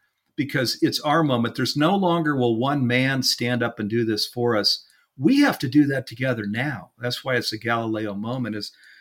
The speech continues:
and what do we have to do? Well, understand, just like you said, there are these things from our grade school, physical bodies, physical universe, all true. It's not untrue.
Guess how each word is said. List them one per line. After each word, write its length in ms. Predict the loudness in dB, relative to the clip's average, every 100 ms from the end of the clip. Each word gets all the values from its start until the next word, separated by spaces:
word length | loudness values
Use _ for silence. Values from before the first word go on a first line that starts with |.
| _ -4
and 140 | 2
what 100 | 2
do 60 | 4
we 120 | 2
have 120 | 2
to 100 | 0
do? 260 | 2 2 2
Well, 460 | 2 2 -2 -8 _ _ _ _ _ -18 -18 -20 -20 _ _ -8 -8 -4
understand, 540 | 0 0 0 2 2
just 220 | 2 0 0
like 180 | -2
you 100 | -2
said, 260 | -2 0 -2
there 100 | -2
are 40 |
these 300 | -2 -4 -4
things 640 | -4 -2 0 0 -2 -4 -8 _ _ _
from 220 | -2 2
our 160 | 2 2
grade 320 | 0 0 0
school, 320 | -2 -4 -4 0
physical 460 | 2 2 2 -2
bodies, 640 | 0 0 2 0 -2 -2 -2
physical 400 | -2 -4 -2 -2
universe, 600 | 0 -2 0 -2 -2 -2
all 200 | -2 -4
true. 360 | -2 -2 -2 -4
It's 180 | -6
not 180 | -4 -4
untrue. 500 | -4 -6 -6 -4 -4